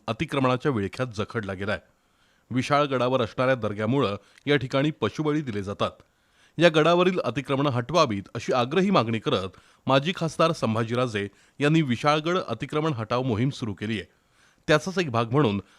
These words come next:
आज त्यांनी आपल्या समर्थक कार्यकर्त्यांना "चलो विशाळगड" अशी साद घातली होती. शिवबंधन करण्यासाठी आपले कार्यकर्ते विशाळगडावर जाणार असल्याचं त्यांनी जाहीर केलं असलं,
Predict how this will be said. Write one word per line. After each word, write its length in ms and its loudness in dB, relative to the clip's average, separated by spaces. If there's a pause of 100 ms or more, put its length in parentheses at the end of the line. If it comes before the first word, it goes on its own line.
(120)
आज 280 4
त्यांनी 340 0
आपल्या 240 -2
समर्थक 500 -2
कार्यकर्त्यांना 680 0 (440)
"चलो 200 10
विशाळगड" 640 2
अशी 160 -8
साद 240 0
घातली 280 -8
होती. 240 -8 (560)
शिवबंधन 580 2
करण्यासाठी 540 0
आपले 220 0
कार्यकर्ते 540 -2
विशाळगडावर 680 -2
जाणार 240 0
असल्याचं 400 -6
त्यांनी 220 0
जाहीर 260 -2
केलं 260 -2
असलं, 320 -2